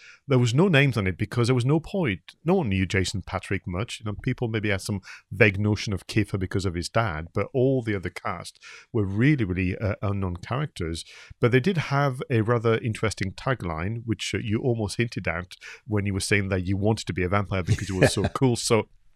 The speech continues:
Speaker 1: on the poster and some of the D V D covers as well, you could read, uh, "Sleep all day,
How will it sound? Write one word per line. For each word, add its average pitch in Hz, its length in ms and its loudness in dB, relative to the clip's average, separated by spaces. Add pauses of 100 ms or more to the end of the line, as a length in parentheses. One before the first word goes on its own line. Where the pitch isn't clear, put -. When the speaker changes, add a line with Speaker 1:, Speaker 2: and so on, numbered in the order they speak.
(500)
Speaker 1:
on 127 100 -2
the 117 80 -2
poster 147 520 0 (280)
and 104 100 0
some 127 140 2
of 110 60 2
the 101 80 4
D 104 120 2
V 101 100 2
D 92 100 -2
covers 98 340 0
as 92 160 -2
well, 98 340 0
you 104 120 -2
could 101 220 -2
read, 95 280 4
uh, - 140 0
"Sleep - 400 2
all 147 160 8
day, 82 280 2